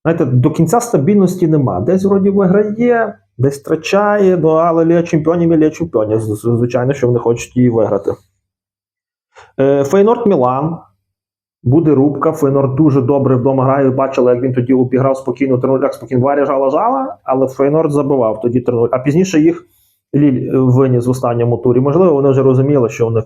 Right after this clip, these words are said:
плей-офф та і таке. Мілан, багато вольових перемог, е, від Серсіо Концесао. Зараз от виграли Емполі нарешті спокійно, а не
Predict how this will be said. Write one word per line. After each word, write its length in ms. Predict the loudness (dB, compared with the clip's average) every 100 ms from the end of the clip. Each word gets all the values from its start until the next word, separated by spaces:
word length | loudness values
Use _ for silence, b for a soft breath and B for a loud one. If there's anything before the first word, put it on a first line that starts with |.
| -2
плей-офф 300 | 0 0 -2 -4 -2
та 100 | 2
і 360 | 2 2 0
таке. 380 | -2 -6 -4 -6 _ _ _ _ _ _
Мілан, 500 | -2 0 0 -2 -4 -8 _ _ -4
багато 400 | -2 0 0 0
вольових 400 | 2 2 0 0
перемог, 500 | 0 2 2 0 0
е, 300 | 2 4 4
від 140 | 2
Серсіо 460 | 2 0 0 0 0
Концесао. 880 | 2 0 -2 0 0 2 0 -2 -8 _ _ _ _ -6
Зараз 440 | -2 0 0 0
от 100 | 0
виграли 320 | 0 2 2 0
Емполі 260 | 0 2
нарешті 420 | 2 2 0 -2
спокійно, 600 | -8 -8 -4 2 2 2 0
а 80 | -2
не 280 | 0 0